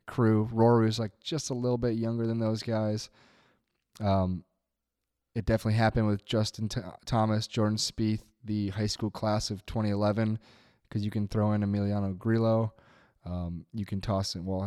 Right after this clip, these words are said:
at one point you could <laughs> toss in Smiley Kaufman to that bunch, Patrick Rodgers to that bunch. We, we, we anoint people because we're definitely looking for something new. Oh, this is the next it person on the P G A Tour. I just think, like, you know, another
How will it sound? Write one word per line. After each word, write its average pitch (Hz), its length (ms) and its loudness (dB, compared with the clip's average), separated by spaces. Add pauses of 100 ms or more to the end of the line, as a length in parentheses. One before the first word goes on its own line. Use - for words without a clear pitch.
(160)
at 98 80 0
one 101 120 0
point 101 200 -4
you 95 80 -4
could 101 120 -6
<laughs> - 0 -
toss - 320 -4
in 104 60 -8
Smiley 92 400 -2
Kaufman 104 380 0
to 101 60 0
that 95 120 -2
bunch, 104 300 -4
Patrick - 320 -8
Rodgers 95 320 -2
to 104 60 -6
that 95 140 -4
bunch. 98 280 -6 (640)
We, 120 340 2
we, 127 160 4
we 139 160 4
anoint 139 540 2
people 113 280 -2
because 104 540 -4
we're 104 140 -6
definitely 101 360 -4
looking 104 280 -4
for 95 100 -8
something 92 400 -6
new. 110 320 0 (460)
Oh, 104 240 4
this 107 180 -2
is 101 80 -8
the 98 100 -6
next 98 380 -4 (140)
it 120 220 -2
person 107 360 -2
on 98 80 -4
the 95 60 -6
P 101 160 -6
G 95 160 -4
A 92 40 -4
Tour. 95 400 -6 (640)
I 117 120 -2
just 175 180 -4
think, 143 320 0
like, 127 320 0
you 127 100 -2
know, 101 380 -2
another 110 400 -2